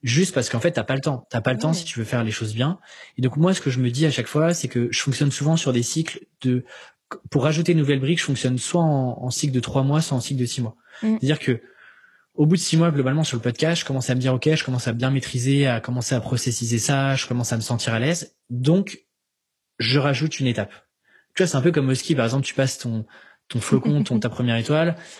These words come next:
Speaker 1: Ensuite, ok, tu vas mettre les bâtons. Ok, ensuite, tu vas faire, euh, peut-être, euh, un tout petit peu de slalom avec, euh, trois, trois portes. Ensuite, euh, tu vas aller passer sur une piste rouge, et cetera. Tu vas pas tout de suite sur la noire à faire, euh, comme tout le monde et comme les grands, tu vois.
Speaker 2: Mm.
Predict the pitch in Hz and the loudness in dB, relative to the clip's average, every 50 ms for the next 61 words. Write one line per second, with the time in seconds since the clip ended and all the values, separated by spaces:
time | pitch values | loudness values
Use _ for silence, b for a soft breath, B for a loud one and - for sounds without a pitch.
0 | B B B 127 127 - 151 131 123 - 156 151 - - 123 113 117 113 - 123 | B B B -6 -4 -2 0 0 0 2 0 -2 -2 -2 -2 -2 -2 -2 -2 0
1 | 120 117 120 - - - 156 160 165 170 170 165 B B B B B 117 - 156 | 0 0 0 -2 0 2 2 4 4 2 0 -2 B B B B B -4 -2 -2
2 | 131 117 - 139 - 127 123 117 - - 135 127 123 120 113 113 - - 123 120 | -2 -2 -4 -6 -2 -2 -2 0 0 0 0 0 0 0 0 -2 -2 -2 -2 0
3 | - 120 117 117 117 117 117 - 123 120 - - 160 143 - 151 - 151 151 - | 0 0 0 0 -2 -4 -4 -2 -2 -2 2 0 0 0 0 0 0 0 0 2
4 | - 143 147 147 139 131 117 120 117 - 117 110 - - 123 120 - - - - | 2 2 4 4 2 2 0 0 0 -2 -2 -4 -2 -4 -4 -4 -4 -10 -10 -6
5 | 127 117 - 151 160 175 170 - 143 123 - - 147 - 123 113 - - 120 120 | -4 -2 0 2 2 2 0 -2 -6 -8 -6 -6 -2 -2 -2 -2 -2 -2 0 0
6 | 123 123 123 123 127 123 - 143 - - 123 117 - - - - 123 123 165 160 | 2 2 0 0 0 -2 -2 -2 0 0 -2 -2 -2 -4 -4 0 2 2 2 2
7 | 131 117 - 120 117 123 131 170 - B B B B B B - - 113 113 160 | 2 0 -2 -4 -4 -4 -4 -4 -6 B B B B B B -6 -4 -2 0 0
8 | 160 - 139 - - 147 - 135 120 120 120 127 143 151 147 139 113 107 - 135 | -2 -2 -4 -6 -6 -4 -2 0 0 0 0 0 0 0 0 0 -2 -2 -2 -2
9 | 135 131 123 110 107 107 - b b b b b b _ - - 139 131 127 - | -2 0 0 -2 -4 -6 -8 b b b b b b _ -4 -2 -2 -2 -2 -2
10 | 131 131 139 143 143 131 120 - 123 120 120 113 113 113 110 107 - 107 - _ | -2 0 2 2 2 2 0 -2 -2 -2 -2 -2 -4 -4 -6 -6 -10 -14 -18 _
11 | _ _ - - 214 208 | _ _ -6 -4 -4 -4